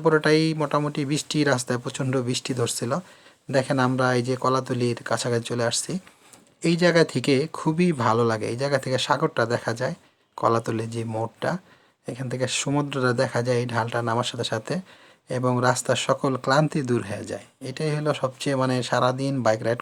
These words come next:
করে কষ্টের পরেও এই জায়গাটা আসলে আসলে মনটা ভালো হয়ে যায়। দেখেন আমরা almost বারো ঘন্টা আমাদের লাগছে, সকালবেলা সকাল ছয়টায় রওনা দিছি, এখন almost সন্ধ্যা হয়ে যাচ্ছে, কিছুক্ষণ পরে মাগরিবের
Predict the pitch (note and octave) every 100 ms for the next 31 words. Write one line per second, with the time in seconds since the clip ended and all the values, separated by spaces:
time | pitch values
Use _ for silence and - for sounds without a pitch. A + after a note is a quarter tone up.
0 | - B2 A#2+ A#2 - B2+ B2 C3+ A#2+ D3
1 | - - - - _ D3+ D#3+ D3+ C#3 B2+
2 | B2 - B2 C3 A#2 C3 C3 A#2 G#2+ G#2
3 | G2+ F#2+ F#2 G#2 - A#2 B2 A#2 A#2+ A#2
4 | A2+ - - - - B2 A#2+ A#2+ B2 -
5 | - - _ A#2 B2+ B2+ D#3+ B2+ B2 A#2+
6 | A#2+ B2 A#2+ A2+ A2+ - - B2 - _
7 | - - G#2+ A#2 A2+ A2 G#2+ - G#2+ G#2
8 | - A2+ A#2 A2 A2 A2 A2 - A#2+ -
9 | - - _ - - G#2+ A2 G#2+ A2 -
10 | - B2 B2 G#2+ G#2 G2+ - - C#3 F#3
11 | - - - A2 A2 A2+ G#2 G#2 G2+ G#2
12 | G#2 A2 G2+